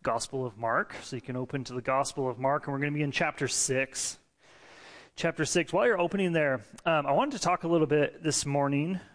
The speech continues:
um, about last week, actually. Last week we, um, we were reading through the passage about the woman who had been struggling for twelve years, um, with internal bleeding.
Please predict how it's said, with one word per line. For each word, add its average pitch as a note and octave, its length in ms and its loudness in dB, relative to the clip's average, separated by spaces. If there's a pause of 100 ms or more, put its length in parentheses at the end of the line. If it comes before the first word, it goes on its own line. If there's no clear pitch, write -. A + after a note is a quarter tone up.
(100)
um, B2+ 720 0 (120)
about D3 420 0
last F3+ 340 -2
week, F3+ 240 -2
actually. B2+ 600 -4 (840)
Last D#3+ 260 0
week F3 320 0
we, C#3 460 2 (200)
um, A2+ 600 0
we D3 120 2
were C#3 80 4
reading C#3+ 340 2
through D3+ 640 2 (480)
the B2+ 420 4
passage E3 480 0
about C#3+ 240 2
the D3 80 0
woman D#3 320 2
who C#3+ 280 4
had C3+ 100 2
been C3 140 -2
struggling D#3 420 2
for B2+ 120 -2
twelve E3+ 480 2
years, D3+ 600 2 (440)
um, A#2+ 340 0
with B2 160 -10
internal C#3+ 380 -4
bleeding. D#3 500 -2